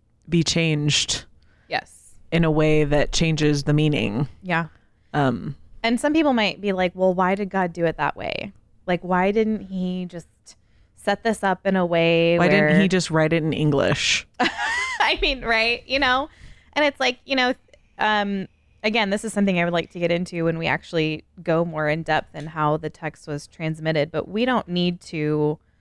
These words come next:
Speaker 2: sit around and wonder why God did it this way. Um, I think that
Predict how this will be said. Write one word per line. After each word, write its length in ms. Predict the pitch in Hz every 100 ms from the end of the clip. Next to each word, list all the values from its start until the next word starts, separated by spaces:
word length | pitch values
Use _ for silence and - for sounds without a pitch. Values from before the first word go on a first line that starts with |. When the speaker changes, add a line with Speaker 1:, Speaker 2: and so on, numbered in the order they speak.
| _ _ _
Speaker 2:
sit 240 | - 196
around 440 | 180 160 156 156 151
and 160 | 156
wonder 540 | 151 151 156 147 147 143
why 320 | 160 156 151
God 260 | 156 147 147
did 140 | 147
it 120 | 131
this 200 | 139 151
way. 380 | 143 113 98 190 - _ _ _ -
Um, 500 | 165 156 147 131 - _ -
I 120 | 170
think 280 | 170 196 185
that 200 | 180 170